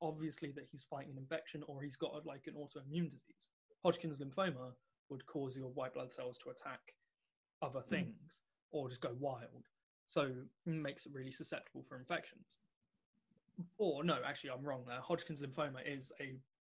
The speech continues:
Speaker 1: one of the lymph nodes, so it attacks your system. Like, your, your white blood cells are the cancer, so they can't attack anything, and it just overproduces them. Thus meaning that you're, you're susceptible to infections, and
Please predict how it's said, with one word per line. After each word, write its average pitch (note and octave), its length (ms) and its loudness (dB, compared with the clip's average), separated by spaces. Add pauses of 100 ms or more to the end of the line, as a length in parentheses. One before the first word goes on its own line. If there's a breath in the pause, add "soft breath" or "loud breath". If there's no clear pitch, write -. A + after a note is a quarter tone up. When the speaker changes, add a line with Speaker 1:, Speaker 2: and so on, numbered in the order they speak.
(720)
Speaker 1:
one C#3+ 160 4
of B2 100 -4
the C3 60 -6
lymph C#3 260 -2
nodes, B2 300 -6
so - 120 -6
it B2+ 140 -8 (120)
attacks - 720 -6 (280)
your B2+ 300 -6
system. C3+ 380 -4 (400)
Like, D#3 240 2
your, D#3+ 100 4 (260)
your D#3 120 4
white C3+ 200 0
blood C#3+ 200 0
cells C3 360 -2
are C3 260 2 (120)
the B2+ 160 -4 (120)
cancer, B2 440 -4
so - 140 -6
they C3+ 120 -4
can't C3+ 280 -2
attack C#3+ 320 -4
anything, C3+ 380 -6
and C#3 100 -6
it C3+ 80 -8
just - 160 -14
overproduces C3+ 720 -2
them. - 140 -16 (840)
Thus D3+ 240 4
meaning C3 420 0
that C3 120 -2
you're, B2+ 260 -2 (760 soft breath)
you're C#3 340 4
susceptible C#3 520 0
to C3+ 100 -8
infections, B2+ 640 -2 (480 soft breath)
and C3+ 260 0